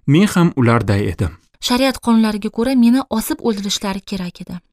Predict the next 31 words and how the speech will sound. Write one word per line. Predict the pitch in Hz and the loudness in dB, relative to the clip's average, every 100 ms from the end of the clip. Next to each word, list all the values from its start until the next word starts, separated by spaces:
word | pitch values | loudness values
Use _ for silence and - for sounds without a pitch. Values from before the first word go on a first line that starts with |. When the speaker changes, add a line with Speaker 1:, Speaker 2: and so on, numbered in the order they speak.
| - | -4
Speaker 2:
Ular | 226 277 | 0 2
menga, | 254 247 254 - | 4 4 2 -2
agar | 220 240 - | -2 -2 -4
Iso | 220 277 | -2 2
Masihdan | 233 208 196 - 208 190 | 2 2 -4 -6 -4 -2
voz | 220 311 | -2 -4
kechsam, | - 196 - 190 180 - - | -4 -8 -4 -6 -6 -12 2
meni | 226 277 285 | 6 6 4
boshqa | 262 - - | 0 -2 -6
qiynalmasliklarini | 233 233 214 202 202 190 185 185 - | -2 0 0 -4 -8 -6 -4 -6 -6
aytishdi. | 185 - - - 202 _ _ - | -10 -10 -12 -14 -20 _ _ -8
Biroq | 208 208 - | -4 -4 -2
men | 208 214 208 190 - | 0 2 2 0 -6
Iso | 214 262 | 0 2
Masihdan | 226 196 190 - 190 - 185 | 2 0 -4 -6 -8 -8 -8
voz | 214 214 - | -8 -8 -12
kecholmasdim. | 202 202 185 175 180 - 190 - - | -8 -6 -4 -6 -10 -14 -18 -16 0
Muhammad | 220 247 262 294 - | 0 4 2 2 -2
hech | - 330 - | -2 -2 -2
qachon | 254 254 254 | -6 0 2
mening | 240 247 262 | 4 4 2
oldimga | 220 202 202 208 | -4 -2 -4 -6
kelmagan, | - 196 180 175 180 180 _ _ | -6 -4 -4 -6 -10 -14 _ _
ammo | 208 208 202 - | -4 -2 -2 -4
Iso | 208 - 196 | -6 -4 -2
Masih | 185 - 240 - | -4 -6 -10 -10
keldi. | 196 175 190 - _ - | -10 -10 -12 -18 _ 0
Bir | 247 | 0
kuni | 247 302 302 | 2 -2 0
Zohid | 262 247 285 - | 0 0 -2 -4
o'limga | - 226 214 202 | -2 0 0 -2